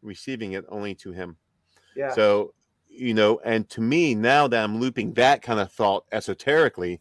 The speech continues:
Speaker 2: Yeah.
Speaker 1: that is exactly what alchemy tries to give you is the Philosopher's Stone.
Speaker 2: Sure.
Speaker 1: That is the white stone that's mentioned in Revelations, which I've never made that connection till just now.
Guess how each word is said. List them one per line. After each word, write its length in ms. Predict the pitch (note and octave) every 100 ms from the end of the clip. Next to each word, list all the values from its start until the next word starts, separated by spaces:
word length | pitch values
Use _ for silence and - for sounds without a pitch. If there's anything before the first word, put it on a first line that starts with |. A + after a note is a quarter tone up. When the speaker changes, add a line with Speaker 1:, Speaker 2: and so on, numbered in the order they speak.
| _ - - -
Speaker 2:
Yeah. 160 | - C#3+
Speaker 1:
that 60 | C#3
is 100 | G#2+
exactly 500 | F#2+ C3+ D3 C#3+ A2+
what 200 | A2+ -
alchemy 400 | A#2+ A#2+ G#2+ G#2+
tries 360 | - G2+ G2
to 100 | -
give 220 | F2+ G2+ F2+
you 160 | F#2
is 100 | F2+
the 80 | -
Philosopher's 540 | - F#2 E2+ - D#2+
Stone. 280 | - - E2 - _
Speaker 2:
Sure. 220 | - -
Speaker 1:
That 160 | A2+ C3+
is 160 | A#2+
the 100 | A#2+
white 260 | G2+ F#2+ -
stone 320 | - F2+ F2
that's 240 | F2+ F2 -
mentioned 300 | F#2 F#2 F2+
in 60 |
Revelations, 500 | F#2+ G#2+ A#2 A2 F2
which 100 | F#2+
I've 120 | G#2+ G#2+
never 220 | B2+ D3
made 180 | B2+ A#2
that 140 | A2
connection 400 | G2+ B2 - F#2+
till 120 | F#2+ F2+
just 240 | F#2+ -
now. 260 | A#2 G#2+